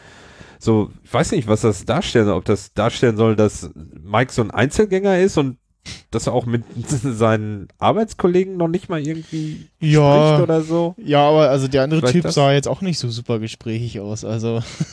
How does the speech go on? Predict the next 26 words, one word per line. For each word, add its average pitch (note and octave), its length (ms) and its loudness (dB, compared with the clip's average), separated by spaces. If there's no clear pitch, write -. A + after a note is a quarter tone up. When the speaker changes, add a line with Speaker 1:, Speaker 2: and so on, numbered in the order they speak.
Speaker 2:
<laughs> - 640 -20
der B2+ 140 4
will C#3 120 6
wahrscheinlich C#3 300 4
auch D#3 100 2
einfach B2+ 240 2
nur C3 100 0
nach A#2+ 160 -2
Hause, D3 340 2
so, C3+ 200 0
mhm, A#2 380 -6
ja. A#2 340 -4
Speaker 1:
Ja. A#2+ 140 0
Speaker 2:
Vielleicht C3+ 280 2
hat B2+ 220 0
er C#3 60 6
auch, B2+ 240 2
äh, B2+ 100 -8
länger C#3+ 380 2
gemacht D#3+ 380 0
noch, E3 240 -2
weiß B2+ 200 -4
ich D#3 60 -6
nicht, D3 180 -6
keine C3+ 180 -4
Ahnung. D3 460 -8